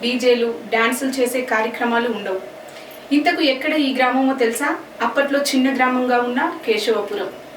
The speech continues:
ఇప్పుడు ప్రత్యేక గ్రామ పంచాయతీగా ఏర్పడిన అదే ఆనవాయితీని కొనసాగిస్తూ ఆనందంగా వినాయక చవితి ఉత్సవాలను జరుపుకుంటామని గ్రామస్తులు చెప్తున్నారు.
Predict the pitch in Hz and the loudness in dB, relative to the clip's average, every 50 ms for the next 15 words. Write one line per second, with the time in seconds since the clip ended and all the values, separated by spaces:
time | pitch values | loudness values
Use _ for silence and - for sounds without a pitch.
0 | - - - - - - - - 302 - - 330 330 - - 277 285 - 302 311 | -18 -18 -18 -18 -18 -18 -4 0 0 0 2 2 0 2 2 0 0 0 -2 -2
1 | - 320 269 233 233 233 240 262 269 - 262 262 254 269 269 262 262 269 254 254 | -2 0 0 2 2 2 2 0 -2 0 0 0 0 2 0 0 0 0 0 2
2 | 240 220 214 220 220 - 240 233 226 226 220 220 226 - - - 226 233 233 285 | 2 4 4 2 2 2 0 0 2 0 0 0 -2 -4 -6 -2 -2 0 0 2
3 | 311 320 320 254 240 247 254 247 247 240 254 240 240 - 226 226 226 - 254 233 | 0 2 2 2 2 0 0 0 0 0 0 -4 -2 -2 -2 -2 0 0 0 0
4 | 226 226 226 - - 233 220 220 - - - - - - - - - 262 - 285 | 0 0 -4 -2 -2 -2 -2 -2 -4 -10 -14 -14 -16 -16 -10 -4 0 0 2 2
5 | 302 294 285 294 285 269 277 277 277 269 - 233 233 240 247 240 269 262 - 254 | 2 0 0 0 -2 0 0 -2 -2 -2 -4 -4 -4 -2 -4 -4 -6 -6 -6 -6
6 | 233 254 247 226 220 - - 233 220 233 220 220 220 226 226 220 220 214 208 208 | -6 -6 -6 -8 -8 -4 -4 -2 0 0 -2 0 0 0 0 0 0 -2 -2 -4
7 | - - 226 220 226 220 226 226 247 - - 285 - - 220 214 214 220 226 - | -2 -2 0 0 0 0 0 0 0 0 -2 -2 -2 0 0 0 2 0 -2 -4
8 | - 240 226 220 - 226 196 - - 214 202 202 196 196 180 | -4 -4 -4 -2 -4 -6 -6 -6 -6 -6 -4 -4 -4 -6 -6